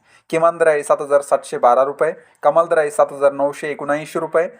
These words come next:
सर्वसाधारण दर आहे सात हजार नऊशे एकोणचाळीस रुपये.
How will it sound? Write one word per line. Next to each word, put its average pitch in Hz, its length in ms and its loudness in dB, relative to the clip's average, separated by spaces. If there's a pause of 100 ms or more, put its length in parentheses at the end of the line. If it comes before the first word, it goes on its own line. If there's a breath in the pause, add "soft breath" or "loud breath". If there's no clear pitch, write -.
(180 soft breath)
सर्वसाधारण 160 720 0
दर 156 100 2
आहे 151 160 0
सात 143 180 0
हजार 135 220 0
नऊशे 139 340 -4
एकोणचाळीस 143 500 -2
रुपये. 110 280 -8